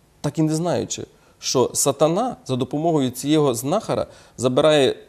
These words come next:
духовну енергетичну силу з печінки на нирки, з нирки на серце, з серця на піджелудочну.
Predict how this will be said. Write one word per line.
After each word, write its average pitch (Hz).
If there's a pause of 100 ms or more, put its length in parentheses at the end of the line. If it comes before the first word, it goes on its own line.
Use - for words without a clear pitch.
духовну 131
енергетичну 127
силу 127
з -
печінки 170
на 113
нирки, 127 (460)
з 131
нирки 180
на 110
серце, 143 (260)
з -
серця 185
на 117
піджелудочну. 120